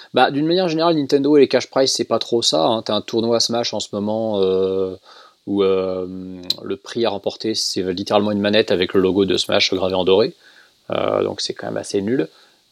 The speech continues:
Euh, et donc t'avais effectivement ce tournoi, euh, réservé aux joueurs nord-américains, euh, où en fait, donc c'est un tournoi Mario Kart huit, euh, Deluxe, et dont le vainqueur repart avec la coquette somme de vingt-cinq dollars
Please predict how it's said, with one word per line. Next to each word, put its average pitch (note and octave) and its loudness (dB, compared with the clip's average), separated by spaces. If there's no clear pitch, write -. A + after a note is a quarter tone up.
Euh, G2 0
et B2+ -2
donc D3 -2
t'avais A#2 2
effectivement B2 -4
ce A#2+ -6
tournoi, A2+ -2
euh, G2+ 0
réservé A2+ 0
aux A#2 4
joueurs G2 0
nord-américains, F#2+ -4
euh, A1 -4
où C#3 4
en A#2 4
fait, C3+ 2
donc A2 2
c'est - -2
un G2 2
tournoi G2+ 0
Mario F#2 4
Kart - -6
huit, - -10
euh, G1+ -2
Deluxe, B1 0
et A2+ 4
dont A2 -2
le G#2 0
vainqueur A2 0
repart G#2 0
avec G2 -2
la - -4
coquette - -2
somme G#2 4
de F#2+ 0
vingt-cinq G#2 0
dollars G#2 6